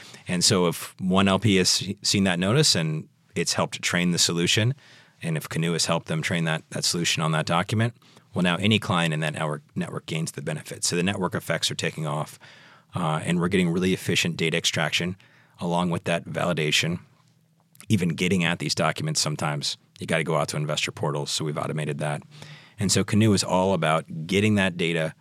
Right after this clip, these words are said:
bringing it in, validating it, and then sending it downstream to wherever you wanna analyze it. And so the clients benefit from this because, of course, we're able to be more cost-effective in the solutions that we offer them 'cause we've deployed technology.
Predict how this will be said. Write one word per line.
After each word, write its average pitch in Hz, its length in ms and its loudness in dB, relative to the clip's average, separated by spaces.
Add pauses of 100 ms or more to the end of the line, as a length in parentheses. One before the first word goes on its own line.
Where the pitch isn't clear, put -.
(280)
bringing 90 360 0
it 82 100 0
in, 82 200 -2
validating 80 540 0
it, 82 160 -6
and 78 100 -6
then 73 140 -8
sending 87 400 2
it - 100 -6
downstream 82 520 -2
to 76 80 -4
wherever 78 320 -2
you 80 120 -2
wanna 78 160 -2
analyze 73 480 -6
it. - 140 -16 (600)
And 82 120 -2
so 85 480 2 (500)
the 95 80 -4
clients 107 500 2
benefit 82 420 -2
from 82 180 -4
this 76 200 -2
because, 85 300 -2
of 78 80 -8
course, 80 340 -2
we're 87 220 0
able 85 240 -2
to - 120 -4
be 78 160 -4
more 78 200 -4
cost-effective 80 720 -6
in 76 60 -6
the 76 60 -6
solutions 80 420 -2
that 78 120 -4
we 82 160 -2
offer 80 240 -4
them 76 220 -8
'cause - 180 -10
we've 78 140 -8
deployed 76 320 -8
technology. 82 680 -6